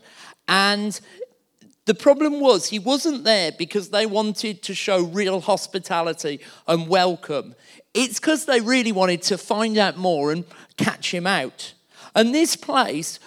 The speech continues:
was actually a place of division, exclusivity, and unneeded rules, similar how to these religious leaders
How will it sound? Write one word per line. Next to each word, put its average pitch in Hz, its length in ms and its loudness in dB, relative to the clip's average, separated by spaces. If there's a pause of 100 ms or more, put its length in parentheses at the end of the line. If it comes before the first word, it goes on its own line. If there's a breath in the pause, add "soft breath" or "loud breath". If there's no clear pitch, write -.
(120)
was 202 240 0
actually 208 560 2
a 147 60 4
place 202 580 2
of 156 140 -6
division, 180 680 0 (340 soft breath)
exclusivity, 180 1200 2 (220 loud breath)
and 214 180 2 (100)
unneeded 240 600 -2
rules, 170 540 2 (140 loud breath)
similar 269 680 0 (160 loud breath)
how 214 240 -2
to 240 160 -6
these 220 440 -6
religious 208 580 -2
leaders 185 540 -2